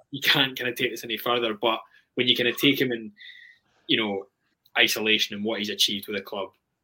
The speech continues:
I think he has to be in there. It's the exact same with Stephen Davis. I think the fact as well, it's interesting, they've both kinda come full circle, you know, and, and, you know, we know, I mean, from a playing point of view, Stephen Davis is just outstanding. It was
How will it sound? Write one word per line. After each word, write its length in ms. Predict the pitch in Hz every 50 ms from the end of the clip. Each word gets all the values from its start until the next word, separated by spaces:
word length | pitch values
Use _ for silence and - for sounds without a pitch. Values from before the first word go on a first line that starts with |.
| _
I 60 | - -
think 200 | - 117 104 -
he 80 | 110
has 120 | 101 95 -
to 80 | -
be 100 | - 101
in 100 | 98 95
there. 140 | 95 95 98
It's 120 | 101 -
the 220 | - 113 110 - 127
exact 320 | 120 - 135 120 117 113 -
same 160 | - 104 101
with 100 | 101 -
Stephen 260 | - 107 101 95 95
Davis. 300 | 98 98 98 101 101 117
I 40 | 123
think 160 | 139 143 147
the 60 | 127
fact 320 | - - 123 117 113 113 -
as 80 | 107
well, 140 | 113 110 107
it's 100 | 107 107
interesting, 460 | - 113 - 123 113 107 - - 107
they've 120 | 104 101 -
both 180 | 113 104 104
kinda 200 | - - 104 98
come 220 | - - 107 104 101
full 200 | - 110 104 101
circle, 400 | - - 104 101 - - 104 98
you 120 | 98 101
know, 140 | 101 98 98
and, 80 | 98 - _ _ _ - - _ _ _ _ _ _ - 98
and, 260 | 98 95 95 95 - _ _ _ _ _ _ _ _ _ _ _ -
you 100 | - -
know, 80 | 82 76
we 80 | 87 92
know, 100 | 101 -
I 140 | - 95 95
mean, 180 | 98 95 95 95 _ - - -
from 180 | - - 113 101
a 80 | 98 95 - _
playing 280 | - - 120 120 110 101
point 180 | - 87 82 82
of 40 | -
view, 100 | - -
Stephen 280 | - - - 87 - - -
Davis 280 | 85 87 90 - -
is 120 | 107 101 -
just 260 | 95 95 - - - 92
outstanding. 460 | 95 90 - - 98 98 101 101 101 101
It 40 |
was 200 | 104 104 104 -